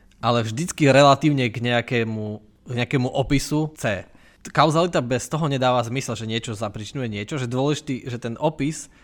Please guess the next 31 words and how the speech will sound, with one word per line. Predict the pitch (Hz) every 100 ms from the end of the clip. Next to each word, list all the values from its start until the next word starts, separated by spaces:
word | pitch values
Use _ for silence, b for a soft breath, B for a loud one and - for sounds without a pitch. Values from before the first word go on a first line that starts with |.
| b
eh, | - 107 107
ten | 104 117
level, | 113 147 147 123 151 -
na | 127
ktorom | 110 139 131
sa | 120
pozeráme, | - 127 123 131 117
je | 117
úplne, | 127 117 113 -
akože, | - - 104 107 101 104 - _ _ -
úplne | 127 127 113
fundamentálny | 120 110 104 104 104 98 98
pre, | 95 95 101
pre | 101
tú | 95
definíciu. | 104 101 104 101 - 110 139 B B -
Čiže | -
to | 147
hovorila | 151 139 123
Anscombová | 120 - 117 117 131
a |
podľa | - 127 131
mňa, | 139 131 _ -
veď | 139 135
aj | 147
vo | 143 143
vede | 185 156
to | 113
môže | 117 117 117
byť, | 110 -
eh, | 123 110 107